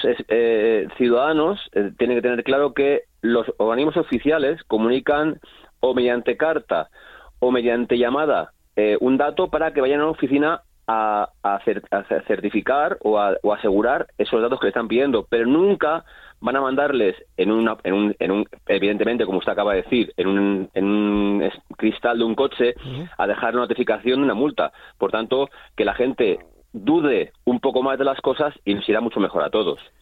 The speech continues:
Speaker 2: Claro, directamente la cámara capta el código Q R y ¿qué hace? Le redirige a una página web que parece oficial, donde usted mete los datos para rápidamente, incluso hasta a lo mejor dice que se ahorra algo de dinero si lo paga cuanto antes y la gente cae, ¿o cómo?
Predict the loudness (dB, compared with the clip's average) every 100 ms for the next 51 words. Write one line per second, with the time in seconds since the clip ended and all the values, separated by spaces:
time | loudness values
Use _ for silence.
0 | -20 -4 0 0 -2 -6 -4 -6 -2 0
1 | 0 0 -2 0 2 2 0 -2 -4 -2
2 | -2 0 0 0 0 0 0 2 0 0
3 | 0 -4 -6 _ _ -14 -4 -2 0 2
4 | 2 2 0 0 0 0 -2 -2 -4 -4
5 | -4 -2 -2 -4 -4 -2 -2 -4 -4 -4
6 | -2 -2 -4 -8 _ _ _ -2 -2 0
7 | -2 0 0 0 2 0 0 0 0 2
8 | -2 -6 _ -6 -2 -2 -2 -2 -2 -2
9 | -4 -4 -4 -6 -10 -6 -6 -6 -8 -10
10 | -8 -8 -6 -6 -6 -6 -4 -4 -4 -8
11 | -14 -20 -20 _ 2 4 4 2 0 0
12 | 0 0 0 0 -2 -2 0 -2 0 -4
13 | -4 -4 -4 -4 -6 -6 -6 -4 -2 -2
14 | -4 -6 -12 -14